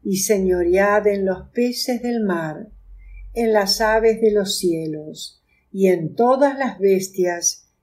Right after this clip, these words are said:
que se mueven sobre la tierra". Y vio Dios todo lo que había hecho, y he aquí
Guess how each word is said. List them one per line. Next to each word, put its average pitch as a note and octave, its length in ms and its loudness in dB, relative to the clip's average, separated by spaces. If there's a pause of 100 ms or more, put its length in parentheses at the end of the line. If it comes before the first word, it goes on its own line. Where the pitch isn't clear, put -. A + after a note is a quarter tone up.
(160)
que G#3+ 160 2
se G3 180 -2
mueven G3+ 540 -4
sobre F#3+ 400 -2
la F#3 200 -2
tierra". D3+ 720 -10 (920)
Y E3 220 -4
vio A#3 280 4
Dios G#3 680 -2 (420)
todo F#3+ 480 2
lo D#3+ 200 -2
que F3 120 0
había E3+ 440 0
hecho, F#3 680 -4 (500)
y G#3+ 200 2
he C4 200 6
aquí E3+ 640 -2